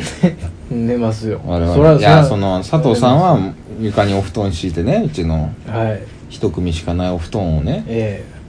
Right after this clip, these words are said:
Speaker 2: 敷いて。
Speaker 1: はい。
Speaker 2: 私はベッドで。
Speaker 1: ええ。
Speaker 2: もうそら、あなたみたいなやつにベッドなんて絶対にあげませんからね、もう二度と。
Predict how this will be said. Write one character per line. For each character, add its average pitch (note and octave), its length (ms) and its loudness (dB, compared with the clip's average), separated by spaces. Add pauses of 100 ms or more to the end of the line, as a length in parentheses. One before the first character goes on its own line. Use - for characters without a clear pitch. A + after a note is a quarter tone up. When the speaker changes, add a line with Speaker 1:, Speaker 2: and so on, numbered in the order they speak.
Speaker 2:
敷 F2 200 -6
い - 20 -2
て。 D2 260 -6 (400)
Speaker 1:
は A2+ 160 -2
い。 F#2+ 100 -8 (300)
Speaker 2:
私 A2 220 -2
は B2 80 4
ベ G2 100 -2
ッ F2 400 -2
ド D#2 80 -6
で。 - 200 -10 (260)
Speaker 1:
え G#2 280 -6 (600)
え。 - 60 -8
Speaker 2:
も F#2 80 -6
う - 20 -6
そ F2 140 0
ら、 C#3 300 8
あ - 20 4
な D#3 100 8
た C3+ 120 4
み F#2+ 80 0
た F2+ 100 -2
い - 20 0
な E2 80 2
や E2 100 2
つ E2 120 -4
に E2+ 160 0
ベ A2 140 4
ッ D3+ 60 4
ド G#2 100 -2
な F2 80 0
ん E2 60 0
て D#2+ 80 -4
絶 G2 200 -2
対 D3+ 120 4
に D3+ 80 10
あ C#3 60 8
げ D3 80 6
ま D3 140 6
せ D#3 100 2
ん - 60 6
か E2+ 100 0
ら E2 80 2
ね、 F2 80 0
も F#2 200 0
う - 20 0
二 F2 100 0
度 F2 120 0
と。 D#2+ 180 -4